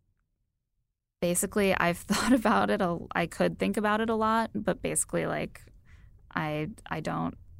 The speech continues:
wanna answer that." Like, he kind of talks around it. Uh, he never really says it could have been different. He's just sort of like, "This is my life, and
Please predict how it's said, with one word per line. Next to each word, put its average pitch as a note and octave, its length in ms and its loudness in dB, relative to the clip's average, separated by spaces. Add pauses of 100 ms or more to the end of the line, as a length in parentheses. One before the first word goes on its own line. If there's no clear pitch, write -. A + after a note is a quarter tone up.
(640)
wanna E3 240 0
answer E3 380 -4
that." A#3 180 -2
Like, G3 180 4
he G#3+ 100 -2
kind A#3 260 2
of B3 180 2
talks F3+ 340 2
around E3 380 -2
it. - 300 -4 (520)
Uh, F3 100 4
he G3+ 140 2
never G3 200 2
really F3 260 4
says D3+ 400 2
it - 100 -4
could E3+ 140 -6
have D#3 160 -6
been D3+ 140 -6
different. - 580 -4 (360)
He's G3 180 2
just F3 140 4
sort F3 100 4
of E3+ 60 4
like, E3 140 0
"This D#3+ 200 -2
is E3 120 0
my D#3+ 140 -2
life, C#3 520 -6 (100)
and C#3+ 640 -4